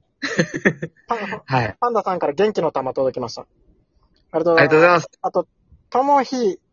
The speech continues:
Speaker 2: 三十三、ともひ三三かな？わからんけど。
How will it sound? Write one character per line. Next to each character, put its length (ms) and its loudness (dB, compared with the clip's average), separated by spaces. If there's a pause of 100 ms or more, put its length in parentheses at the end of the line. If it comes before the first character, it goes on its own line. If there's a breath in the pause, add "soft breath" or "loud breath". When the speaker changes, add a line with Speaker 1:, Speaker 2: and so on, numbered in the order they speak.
(120)
Speaker 2:
三 280 -2
十 140 0
三、 380 -4 (480)
と 100 2
も 160 2
ひ 180 -2
三 280 -2
三 220 -2
か 100 -6
な？ 80 -10
わ 160 -4
か 80 0
ら 80 0
ん 20 -4
け 80 -2
ど。 160 -8